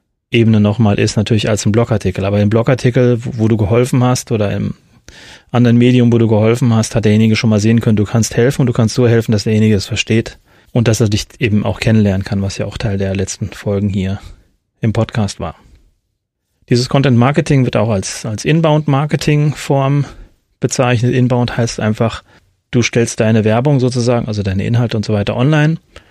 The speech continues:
und die Leute kommen dann von außen zu dir. Das heißt, du gehst nicht zu den Leuten raus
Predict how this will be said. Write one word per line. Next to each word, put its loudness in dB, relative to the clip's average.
und 0
die 2
Leute 2
kommen 2
dann 2
von -2
außen -2
zu 0
dir. 0
Das -10
heißt, -4
du 0
gehst 0
nicht -2
zu -2
den 2
Leuten 0
raus 0